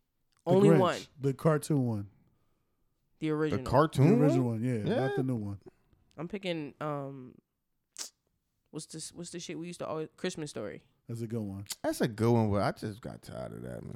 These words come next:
Speaker 2: Y'all watch that shit every, I remember that
Speaker 3: What was
Speaker 2: shit.
Speaker 3: it that I used to watch every year and it came on Christmas? It was, like, some funny shit, though.
Speaker 1: National Lampoons?
Speaker 3: No, no, no, no. It's not that. It's, like, some,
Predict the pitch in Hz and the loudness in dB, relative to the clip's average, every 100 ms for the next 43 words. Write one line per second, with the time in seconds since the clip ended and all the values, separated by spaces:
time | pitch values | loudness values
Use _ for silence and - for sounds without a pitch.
0 | - 160 160 156 151 156 147 - 156 - | -8 -6 -4 -4 -6 -8 -10 -10 -12 -10
1 | 120 156 160 113 165 165 147 156 156 151 | -8 -8 -6 -4 -2 -2 -4 -6 -2 0
2 | 262 330 302 202 160 120 131 127 127 117 | 0 0 2 2 2 2 0 0 -2 -2
3 | 120 - 107 92 92 92 85 - - 101 | -4 -2 -2 0 -2 -4 -6 -8 -6 -4
4 | 107 117 107 104 92 87 - 95 90 78 | -4 -8 -4 0 0 -2 -4 -6 -4 -4
5 | 78 87 82 - 113 147 139 104 98 80 | -6 -8 -6 -4 -2 -2 -4 -4 -6 -8
6 | - 127 135 117 - 101 - - 52 50 | -2 2 4 2 0 -2 -2 -4 -6 -8
7 | - _ _ _ _ _ - - - - | -12 _ _ _ _ _ -18 -18 -20 -18
8 | - 113 120 117 117 117 120 139 131 139 | -8 -4 -4 -2 -2 -2 -2 0 0 0
9 | 127 - 123 127 123 117 117 107 98 87 | -4 0 8 10 10 8 8 6 4 2
10 | 87 101 - 120 110 - 85 104 120 131 | 0 -2 0 0 0 0 0 0 0 -2
11 | 120 113 101 | 0 -2 -2